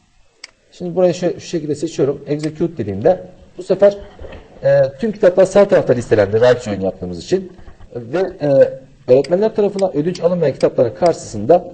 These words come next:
görüldüğü üzere null yazıyor. Öğretmen tarafından alınan kitaplar ise burada gördüğü gibi gösteriliyor. Mesela bin beş personel numaralı öğretmen hangi kitabı almış? Dört numaralı kitabı almış. Şuradan da görebiliyoruz.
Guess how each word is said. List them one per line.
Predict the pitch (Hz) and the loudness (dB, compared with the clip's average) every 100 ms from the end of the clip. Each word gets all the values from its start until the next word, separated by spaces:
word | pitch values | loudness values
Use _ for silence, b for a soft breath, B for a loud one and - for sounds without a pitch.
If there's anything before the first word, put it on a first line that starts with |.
| - | -4
görüldüğü | 151 143 120 | 2 2 2
üzere | 107 113 110 - - - | -2 0 0 0 -6 -2
null | 147 123 | 2 2
yazıyor. | 98 - - - b b b b | 2 -2 -10 -18 b b b b
Öğretmen | 123 143 196 208 | 4 4 2 2
tarafından | 185 143 135 117 | 2 2 2 0
alınan | - 135 131 107 - - | 2 2 2 0 -4 -10
kitaplar | - 113 127 110 92 - - | -4 -2 2 0 0 -12 -16
ise | - 196 | -8 -6
burada | 139 117 | -2 0
gördüğü | 143 117 107 | 2 2 0
gibi | 101 104 113 160 - - - | -4 -4 -4 -4 -6 -16 -2
gösteriliyor. | 123 - 98 101 113 | -2 0 -4 -2 -2
Mesela | 113 120 127 - - b b b b b b b b b b b b | 0 2 2 -2 -18 b b b b b b b b b b b b
bin | 151 185 185 | -2 0 4
beş | 208 - - B B B B - | 2 2 -10 B B B B -2
personel | 147 143 147 | -2 0 0
numaralı | 139 120 107 98 | 0 2 2 2
öğretmen | 147 139 - 175 208 - - - | 4 4 4 -2 -2 -10 -16 0
hangi | 196 180 139 | 2 2 0
kitabı | - - 107 | -4 -2 2
almış? | 98 113 208 - - - - _ _ - | 2 0 -6 -8 -18 -20 -20 _ _ 2
Dört | 131 107 | 2 2
numaralı | 98 87 104 185 - - - - | -8 -4 0 0 -2 -18 -20 -8
kitabı | - 123 | 0 4
almış. | 113 98 - - | 4 2 -6 -10
Şuradan | 127 110 110 | -2 0 2
da | |
görebiliyoruz. | 139 120 117 110 92 - - | 2 4 4 4 0 -2 -14